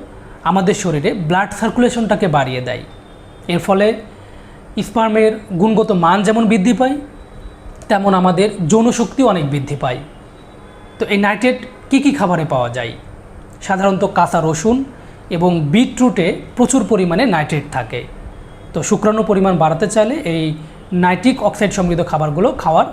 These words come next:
চেষ্টা করবেন। তারপর চার নাম্বার হলো ওমেগা থ্রি সমৃদ্ধ খাবার। শুক্রাণুর গুণগত মানকে ভালো রাখতে হলে নিয়মিত এই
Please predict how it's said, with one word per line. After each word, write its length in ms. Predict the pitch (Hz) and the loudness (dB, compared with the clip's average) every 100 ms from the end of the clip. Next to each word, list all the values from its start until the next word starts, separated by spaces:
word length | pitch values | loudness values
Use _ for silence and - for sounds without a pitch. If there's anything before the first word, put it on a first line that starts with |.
| - | -4
চেষ্টা 220 | - - 151 | -4 -2 -4
করবেন। 360 | 131 123 123 127 - - - - - - - - - | -6 -8 -10 -12 -18 -20 -20 -20 -20 -20 -20 -20 -6
তারপর 340 | - 180 208 233 - - - | -4 2 4 2 -2 -16 -8
চার 160 | - 185 | -2 2
নাম্বার 320 | 190 202 214 | 2 2 0
হলো 260 | 185 226 302 - - - - - - - 233 | 2 0 -2 -8 -20 -20 -20 -20 -20 -6 0
ওমেগা 320 | 240 254 247 | 2 4 2
থ্রি 240 | 247 202 | 2 0
সমৃদ্ধ 440 | - 190 156 151 156 | 0 -2 0 -2 -4
খাবার। 300 | - 127 120 - - - - - - - - - - - - - - | -6 -6 -6 -8 -18 -20 -20 -20 -20 -20 -20 -20 -20 -18 -18 -16 -2
শুক্রাণুর 440 | 220 247 233 247 | 0 2 2 2
গুণগত 340 | 190 208 202 | 4 4 4
মানকে 380 | 208 175 175 202 | 2 2 2 0
ভালো 240 | 160 151 165 | -2 0 0
রাখতে 260 | 180 - | 0 0
হলে 280 | 208 226 285 - - - - - | 2 2 2 -4 -16 -20 -12 0
নিয়মিত 440 | 190 240 254 - 185 226 190 | 4 6 4 2 2 2 0
এই 200 | 180 | -2